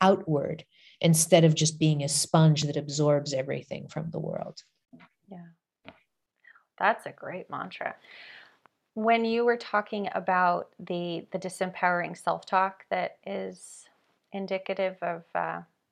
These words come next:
Speaker 2: being an empath, I guess, is that something you find a lot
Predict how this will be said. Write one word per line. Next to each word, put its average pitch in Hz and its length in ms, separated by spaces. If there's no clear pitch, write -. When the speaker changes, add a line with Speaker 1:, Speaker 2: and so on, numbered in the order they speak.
Speaker 2:
being 185 220
an 180 140
empath, 180 260
I 180 80
guess, 185 180
is 202 200
that 208 300
something 294 380
you 233 160
find 190 580
a 190 100
lot 185 320